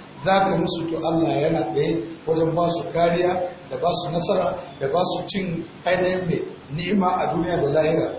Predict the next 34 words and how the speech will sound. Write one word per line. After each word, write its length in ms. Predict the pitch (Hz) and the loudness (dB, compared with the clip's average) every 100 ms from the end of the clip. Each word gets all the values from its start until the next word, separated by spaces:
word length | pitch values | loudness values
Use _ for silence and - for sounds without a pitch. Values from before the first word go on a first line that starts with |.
| - | -10
da 80 | 131 | -10
kwantar 380 | - 185 185 196 | -2 0 2 2
musu 220 | 196 - | 2 0
ha-, 260 | 151 - - - | -2 -2 -4 -4
da 80 | 135 | -2
hankali, 420 | 151 196 165 170 - - - | 0 0 0 -2 -2 -8 -8
da 60 | 147 | -4
shiga 240 | - 147 175 | -4 -2 -2
hidindimunsu. 640 | 175 156 147 156 190 - - - - - - | -2 -2 -4 -4 -6 -6 -12 -20 -20 -20 -10
Shi 160 | - 170 | -4 0
ne 140 | 160 | 2
ma 140 | 170 | 4
da 80 | 180 | 4
ya 120 | 175 | 2
ce, 120 | 170 165 | 0 2
"Ya 100 | 180 | 2
ayyuhan 280 | 180 170 147 | 2 0 0
nabiyyu, 380 | 143 202 190 - - - - | 0 0 0 -2 -8 -18 -4
ya 120 | 156 170 | 0 2
kai 100 | 190 | 2
wannan 220 | 196 190 | 2 0
annabi, 380 | 151 214 - - - - 170 | 0 0 0 -4 -10 -14 -2
inna 240 | 196 180 | 0 2
Allaha 400 | 165 190 175 165 | 2 2 2 2
kafika, 640 | 160 156 220 220 - - - - - | 2 0 0 -2 -4 -8 -10 -14 -2
lalle 240 | 165 185 190 | 2 4 4
Allah 320 | 180 202 180 | 4 2 4
ya 160 | 185 208 | 2 2
isar 220 | - 202 | 2 0
maka, 380 | 190 147 - 131 - - | 0 -2 -8 -10 -12 -6
wa 80 | 135 | -2
kafil 340 | 214 208 190 165 | 2 4 2 0
ladina 320 | 165 180 160 | 0 0 0
ma'aka, 380 | 165 - - | -2 -2 -6